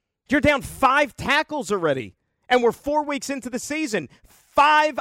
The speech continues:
offensive tackles. I mean, somebody's got, like, a, a, a voodoo spell on this offensive line right now. They can't stay healthy. But they still managed to go out there,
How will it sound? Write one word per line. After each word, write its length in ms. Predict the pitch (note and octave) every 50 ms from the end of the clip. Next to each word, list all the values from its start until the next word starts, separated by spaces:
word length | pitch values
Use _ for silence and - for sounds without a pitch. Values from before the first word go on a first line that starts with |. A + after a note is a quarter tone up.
| -
offensive 640 | B3 C#4 D4 C#4+ - - D4 D4 C4 - D4 B3 -
tackles. 720 | - C4+ C#4+ D#4 D#4 - C#4 A3 D3+ - - - - - _ _ _ _ _ _ _ _ _ _ _ _ _ _ _ _ _ _ -
I 60 | C#4+
mean, 80 | C#4 A#3
somebody's 260 | - D#4 D#4 C#4+ G#3
got, 140 | C#4+ C#4+ C4
like, 160 | C4 B3 A#3
a, 40 | A#3
a, 380 | A#3 A#3 A3 A3 A3+ G#3 G#3+ G#3+ A3+
a 40 | G3+
voodoo 460 | E3+ D#3+ G3 D4 E4 F4+ F4+ C4+ F#3
spell 500 | - - - G3 F3 C#3+ B2 F#2 D2+ - _ _ _ _ -
on 120 | G#3+ A3
this 180 | A3+ A3 - -
offensive 480 | A#3+ B3+ B3 - B3+ B3 - A#3 A3 G#3+
line 240 | B3+ C#4+ D#4+ D4+
right 160 | B3 E3 D3 C#3+
now. 100 | C#3+ C#3+
They 80 | E3+
can't 220 | - B3 C4 B3 -
stay 160 | - C4 A#3
healthy. 480 | A3+ C4 D4 D#4 - D#4 F3+ G#2+ - _ _ _ _ _ _ _ _ _ _ _ _ _ _ _ _ _ _ _ _ _ _ _ _ -
But 120 | F#3+ G3+
they 100 | G3+ D#3+
still 340 | - - - - A3 A3+ A#3
managed 400 | A3+ G#3+ G#3 G#3+ G#3 G3 - -
to 80 | G3+ F3
go 200 | F#3 F#3+ F#3 F3
out 220 | F3+ F3+ F3+ -
there, 280 | G3+ F#3 F3+ F#3 F3+